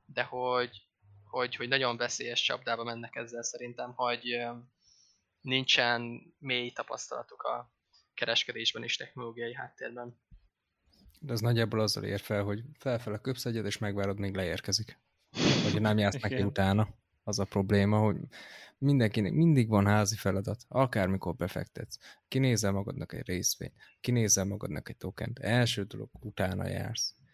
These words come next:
Speaker 2: Mibe akarsz belevenni? Olyanba sose menjél bele, hiába látod, hogy ú, harminc százalékot bukott, akkor ez majd fel fog menni. Utána kell járni, tényleg csapatot leinformálni, projektet leinformálni, közösséget leinformálni,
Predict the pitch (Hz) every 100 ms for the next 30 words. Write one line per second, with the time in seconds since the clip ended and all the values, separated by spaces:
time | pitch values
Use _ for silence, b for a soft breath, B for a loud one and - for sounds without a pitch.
0 | b b - 113 107 95 - 92 95 87
1 | 95 104 117 B B 147 139 147 143 170
2 | - 95 95 98 101 95 95 95 123 131
3 | 92 95 95 92 95 95 - - 107 104
4 | 107 101 98 90 98 98 95 - 98 107
5 | 104 98 95 - 92 95 90 - 85 95
6 | 95 95 92 101 - b b b b 143
7 | 113 95 95 - 80 92 104 104 98 -
8 | - _ _ _ - 101 98 - - 117
9 | 110 104 101 98 95 101 95 92 92 -
10 | - 92 95 - 110 113 110 110 110 110
11 | 104 104 90 98 113 - 127 117 117 -
12 | - 104 - 101 98 95 95